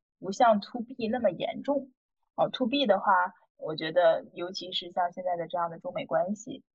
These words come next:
我觉得它可能更严重一些，但是 To D 其实它也是存在的，啊，因为这是一个整个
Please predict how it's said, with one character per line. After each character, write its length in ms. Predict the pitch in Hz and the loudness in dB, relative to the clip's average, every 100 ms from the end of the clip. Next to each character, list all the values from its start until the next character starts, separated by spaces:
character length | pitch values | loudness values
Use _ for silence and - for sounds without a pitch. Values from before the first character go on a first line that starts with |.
| _ | _
我 160 | - | -8
觉 60 | 165 | -2
得 60 | 180 | 0
它 80 | 196 | -2
可 100 | 190 | -4
能 80 | |
更 220 | 208 240 196 | -8 -8 -6
严 180 | - | -8
重 220 | 220 233 170 | -6 -8 -8
一 60 | |
些， 200 | - - - | -12 -20 0
但 140 | 196 | 0
是 260 | 202 196 180 - | 2 -2 -4 -6
To 180 | - 202 | -10 -8
D 240 | 226 202 | -4 -6
其 180 | - 170 | -6 -8
实 120 | 180 | -6
它 180 | 180 185 | 0 0
也 80 | - | 0
是 80 | 165 | -6
存 180 | - 156 | -18 0
在 120 | - 247 - | 4 4 2
的， 120 | - | -2
啊， 160 | - - | -6 -6
因 140 | 190 | -2
为 100 | 214 | -2
这 160 | 220 254 | -2 -4
是 160 | - 214 | -4 -8
一 100 | 185 | -6
个 160 | 214 208 | -6 -4
整 180 | 269 | -6
个 320 | - 208 202 | -2 -2 -2